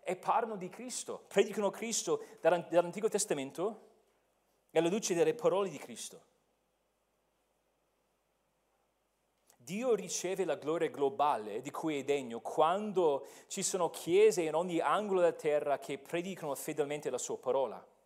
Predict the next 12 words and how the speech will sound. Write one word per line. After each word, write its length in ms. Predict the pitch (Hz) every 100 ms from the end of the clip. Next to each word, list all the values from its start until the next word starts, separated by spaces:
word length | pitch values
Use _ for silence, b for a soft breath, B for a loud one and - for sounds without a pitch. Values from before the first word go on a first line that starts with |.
| _ B B B
Ed 160 | - 185
è 40 |
interessante 640 | 240 262 233 240 277 285
perché 480 | 240 202 196 175 151 B B B
la 160 | 180 202
parola 600 | - 196 175 220 254 202
è 80 | -
il 160 | 190 190
protagonista 1120 | - 185 196 185 165 196 - - 139 113 - b b b
della 160 | 185 190
nostra 320 | 180 180 170
narrativa. 640 | 147 135 139 139 226 143